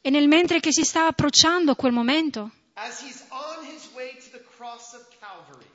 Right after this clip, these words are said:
Speaker 1: nel mentre che è sulla strada verso la croce al Calvario,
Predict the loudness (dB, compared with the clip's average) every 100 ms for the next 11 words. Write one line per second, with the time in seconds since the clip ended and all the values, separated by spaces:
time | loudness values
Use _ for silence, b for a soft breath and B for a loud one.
0 | -4 0 4 4 2 0 0 0 2 0
1 | 0 -2 0 2 2 0 0 0 0 -2
2 | 0 0 2 0 -2 -2 0 -2 -2 -6
3 | -10